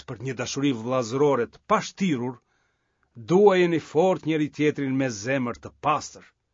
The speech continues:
sepse jeni lindur përsëri jo prej farës që prishet, por prej asaj që nuk prishet, nëpërmjet fjalës së Perëndis, që është i gjallë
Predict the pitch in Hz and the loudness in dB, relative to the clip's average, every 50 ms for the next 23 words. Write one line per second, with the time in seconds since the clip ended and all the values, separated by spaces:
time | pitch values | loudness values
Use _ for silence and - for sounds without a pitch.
0 | _ _ _ _ _ _ _ _ _ - - _ - - 180 170 - - 185 185 | _ _ _ _ _ _ _ _ _ -20 -20 _ -6 -2 -2 -2 0 0 2 4
1 | 185 185 180 175 170 165 202 208 185 190 165 - - 190 196 - - 233 226 220 | 4 6 4 4 2 2 2 2 4 2 2 2 0 -4 -4 2 4 4 4 4
2 | 160 139 143 185 202 - 233 220 214 - - 233 254 247 240 226 180 - - 214 | 4 4 4 4 4 4 2 2 2 0 0 2 2 4 4 2 0 0 -4 -6
3 | 214 - - 233 190 - - 117 110 - _ _ _ _ _ _ _ _ _ _ | -4 -4 -4 -4 -4 -4 -6 -10 -14 -16 _ _ _ _ _ _ _ _ _ _
4 | _ _ _ _ _ _ - 113 110 107 - 123 117 113 113 110 - - 135 123 | _ _ _ _ _ _ -12 -10 -10 -10 -8 -6 -4 -4 -4 -4 -4 -4 -4 -4
5 | 120 113 - 110 107 101 98 95 104 117 117 - _ _ - 127 127 123 117 - | -4 -4 -8 -12 -14 -12 -12 -10 -10 -10 -12 -12 _ _ -8 -8 -6 -6 -8 -8
6 | - 110 - _ _ _ _ _ _ _ _ _ _ _ _ 120 120 117 - 127 | -12 -14 -16 _ _ _ _ _ _ _ _ _ _ _ _ -8 -8 -6 -6 -4
7 | 127 135 139 131 - - - - 135 135 143 151 156 143 139 139 - - 139 - | -2 -2 -2 -2 -4 -10 -12 -8 -2 2 2 4 4 4 2 0 -2 -4 -8 -10
8 | - - 139 131 135 127 117 139 175 226 233 - - - - - _ _ _ _ | -8 -6 -4 -4 -4 -2 2 4 6 6 6 6 4 0 -4 -6 _ _ _ _
9 | _ _ _ _ - 147 156 151 151 - 170 156 123 113 147 160 180 190 196 196 | _ _ _ _ 2 4 4 4 4 2 -2 -4 -2 4 8 10 10 12 12 10
10 | 190 175 151 | 10 8 4